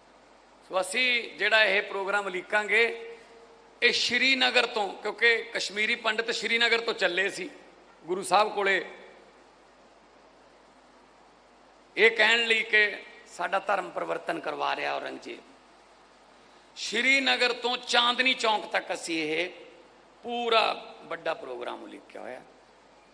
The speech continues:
ਪਿੰਡਾਂ 'ਚ ਠਹਿਰਾਂਗੇ ਵੀ, ਫਿਰ ਅੱਗੇ ਵੱਧ ਜਾ ਕਰੂ ਕਾਫਲਾ। ਚਾਂਦਨੀ ਚੌਂਕ ਜਿੱਥੇ ਸ਼ਹੀਦੀ ਹੋਈ ਸੀ, ਉੱਥੇ ਜਾ ਕੇ ਅਸੀਂ ਕਰਾਂਗੇ। ਸਾਡਾ ਵਿਰਸਾ ਇਹ।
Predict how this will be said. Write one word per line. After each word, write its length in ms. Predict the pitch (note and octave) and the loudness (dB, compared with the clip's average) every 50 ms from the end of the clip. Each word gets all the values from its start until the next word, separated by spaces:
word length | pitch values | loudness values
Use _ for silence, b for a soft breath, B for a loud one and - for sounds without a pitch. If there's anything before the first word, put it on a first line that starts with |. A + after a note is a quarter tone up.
| - - | -12 -8
ਪਿੰਡਾਂ 300 | D#3 D3+ D3+ D#3 D#3+ D#3 | -8 -4 -2 0 0 -2
'ਚ 80 | D#3 D#3 | -2 -6
ਠਹਿਰਾਂਗੇ 560 | - - D#3+ D3+ D#3+ F3+ F#3+ G3 F#3+ G3 F#3+ | -6 -2 0 0 2 2 0 0 0 -4 -4
ਵੀ, 220 | F3+ F#3+ F#3+ - - - - - - - - - - - - - _ - | -6 -8 -10 -12 -12 -16 -20 -20 -20 -20 -20 -20 -20 -20 -20 -20 _ -12
ਫਿਰ 180 | C#3 D#3 E3 E3+ | -6 -4 -2 -2
ਅੱਗੇ 200 | D#3 D3+ E3 F3+ | -2 -2 -4 -2
ਵੱਧ 220 | E3+ E3+ E3+ - | 0 0 0 0
ਜਾ 100 | E3+ F3+ | -2 -4
ਕਰੂ 200 | F3 F3 E3+ F3 | -4 -4 -8 -8
ਕਾਫਲਾ। 500 | E3+ - D#3+ D#3 D#3 - D#3 D3+ D3+ D3+ - - - - - - - - - - - - - - - - - - - - - | -6 -4 -4 -4 -4 -4 -4 -4 -4 -4 -6 -10 -18 -20 -20 -20 -20 -20 -20 -20 -20 -20 -20 -20 -20 -20 -20 -20 -20 -20 -8
ਚਾਂਦਨੀ 400 | - F#3 F#3 G3+ G#3 G3 G#3+ A3 | 0 2 2 2 2 2 0 -2
ਚੌਂਕ 320 | G3+ - G3+ F3+ F3+ E3 F3 | -2 -2 -2 -2 -2 -2 -6
ਜਿੱਥੇ 260 | E3 - - - E3+ | -10 -12 -8 -8 -6
ਸ਼ਹੀਦੀ 380 | D#3+ - - D#3 D3 - D#3 D3 | -6 -6 -6 -8 -8 -8 -8 -6
ਹੋਈ 160 | C3+ B2+ B2 | -6 -8 -8
ਸੀ, 160 | - - C#3 | -10 -12 -12
ਉੱਥੇ 240 | C3 - - - A#2+ | -14 -14 -14 -14 -12
ਜਾ 140 | - A2+ A2 | -12 -12 -12
ਕੇ 160 | - - G#2+ | -14 -16 -18
ਅਸੀਂ 220 | G#2 - - - | -18 -18 -18 -18
ਕਰਾਂਗੇ। 280 | - - - - - - - - _ _ - - - - - - _ _ - - - - - - - _ _ - - - - - - - - - - _ _ - - _ - - _ - _ _ _ - - - - - _ _ _ _ - - - - - _ - - _ - - - - - - - - - - - _ _ - - - - | -20 -20 -20 -20 -20 -20 -20 -20 _ _ -20 -20 -20 -20 -20 -20 _ _ -20 -20 -20 -20 -20 -20 -20 _ _ -20 -20 -20 -20 -20 -20 -20 -20 -20 -20 _ _ -20 -20 _ -20 -20 _ -20 _ _ _ -20 -20 -20 -20 -20 _ _ _ _ -20 -20 -20 -20 -20 _ -20 -20 _ -20 -20 -20 -20 -20 -20 -20 -20 -20 -20 -20 _ _ -20 -20 -20 -14
ਸਾਡਾ 340 | - - G3+ A3+ A#3 C4 C#4 | -6 0 2 4 6 6 6
ਵਿਰਸਾ 500 | A#3+ B3+ B3 - - - C4+ C4 C4 A#3+ | 6 4 2 2 2 4 6 8 8 8
ਇਹ। 240 | G#3 G3+ G3 F3+ | 6 4 2 0